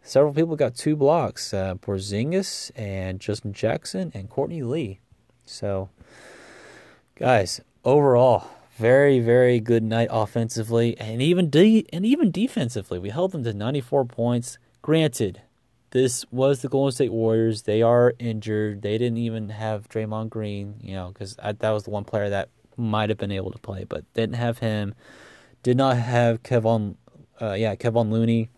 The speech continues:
Didn't have Curry, Thompson, D'Angelo Russell, none of those guys. So, s-, I, I say that thinking, okay, yeah,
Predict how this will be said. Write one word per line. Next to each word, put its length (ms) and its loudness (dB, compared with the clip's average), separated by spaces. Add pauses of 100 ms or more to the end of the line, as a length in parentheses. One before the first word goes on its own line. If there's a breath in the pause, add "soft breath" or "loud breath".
(1200)
Didn't 180 -6
have 180 -8
Curry, 520 4
Thompson, 760 0 (520 soft breath)
D'Angelo 320 -8
Russell, 640 0
none 180 0
of 60 0
those 180 -4
guys. 320 -4
So, 340 4 (800 soft breath)
s-, 280 -4
I, 400 0
I 100 0
say 320 6
that 240 6
thinking, 340 0
okay, 540 4
yeah, 220 0